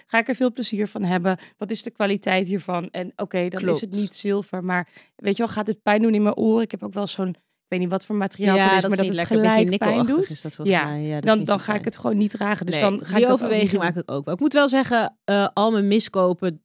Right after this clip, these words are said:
Speaker 2: afgelopen jaar, wat echt niet zo heel veel zijn. We hebben het over misschien twee of drie dingen. Die waren dan wel van de Zara.
Speaker 1: Wat was dat dan bijvoorbeeld?
Speaker 2: Goede vraag. Ik had een soort van pailletten asymmetrische rok gehaald. En die heb ik gewoon nooit aangedaan. Terwijl ik wel dacht van,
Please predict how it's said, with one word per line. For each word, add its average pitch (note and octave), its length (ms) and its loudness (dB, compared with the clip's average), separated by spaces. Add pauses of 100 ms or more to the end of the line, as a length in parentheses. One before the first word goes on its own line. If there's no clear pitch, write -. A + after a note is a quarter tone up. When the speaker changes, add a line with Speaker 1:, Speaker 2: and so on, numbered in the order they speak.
(140)
Speaker 2:
afgelopen F3+ 580 -2
jaar, F3 220 2
wat F3+ 180 -2
echt - 240 -10
niet E3 160 -4
zo E3 100 -2
heel D#3+ 160 -2
veel D#3 200 -4
zijn. D3+ 180 -2
We D#3+ 60 0
hebben D#3+ 180 0
het - 100 -8
over D#3+ 120 -4
misschien E3+ 260 -6
twee E3+ 300 0
of D#3+ 80 -6
drie F3 460 -4
dingen. F3+ 380 -2 (320)
Die F3 100 0
waren F#3 260 4
dan F#3 160 2
wel F3+ 320 6
van F3 160 -2
de E3 60 -2
Zara. C#3 460 -4
Speaker 1:
Wat G3+ 100 -2
was G#3 180 -2
dat G#3+ 140 -8
dan F#3 160 -4
bijvoorbeeld? F#3 600 -8 (1120)
Speaker 2:
Goede F3 400 -8
vraag. E3+ 560 -2
Ik F#3 160 -4
had F#3 400 -4
een F3+ 520 2
soort - 320 -6
van G#3 240 -2
pailletten G3 560 2
asymmetrische G3 920 2
rok F3+ 300 0
gehaald. G#3 640 0
En G3+ 100 0
die F3+ 100 2
heb F#3+ 80 -4
ik - 60 -10
gewoon G3 160 2
nooit G#3 280 4
aangedaan. - 420 -2
Terwijl A#3 260 -4
ik D4+ 60 0
wel F4+ 180 2
dacht E4 180 -2
van, C#4 260 -6